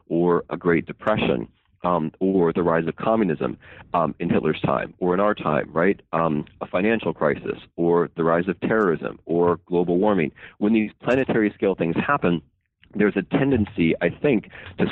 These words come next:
slip towards some unifying, elegant theory which explains it all,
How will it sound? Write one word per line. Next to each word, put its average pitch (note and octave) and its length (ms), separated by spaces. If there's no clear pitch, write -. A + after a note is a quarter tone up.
slip B2+ 260
towards G2 300
some A#2 240
unifying, F#2 1000
elegant F#2 460
theory F2+ 240
which D#2+ 160
explains D#2 420
it D2 80
all, - 240